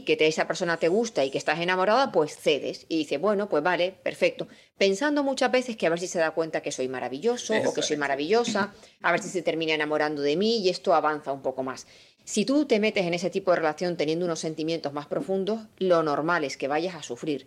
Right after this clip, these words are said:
Speaker 1: Porque si la persona te ha dicho que no quiere un compromiso, no quiere un compromiso. Por mucho que tú quieras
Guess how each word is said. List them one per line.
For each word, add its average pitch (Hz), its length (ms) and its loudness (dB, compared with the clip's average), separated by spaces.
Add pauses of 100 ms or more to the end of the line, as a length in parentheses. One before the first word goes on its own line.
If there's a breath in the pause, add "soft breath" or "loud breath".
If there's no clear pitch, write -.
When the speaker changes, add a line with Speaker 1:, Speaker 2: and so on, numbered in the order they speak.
(280 soft breath)
Speaker 1:
Porque 185 240 0
si - 80 -4
la 165 100 2
persona 240 240 -2
te 233 80 -4
ha - 20 2
dicho 202 140 -2
que 175 60 0
no 165 80 0
quiere 160 140 0
un 156 60 -6
compromiso, 190 420 -2
no 214 140 -2
quiere 233 160 -2
un 214 60 -4
compromiso. 208 540 -6 (300 soft breath)
Por 185 220 6
mucho 240 320 0
que 202 100 0
tú 190 140 -4
quieras 196 460 0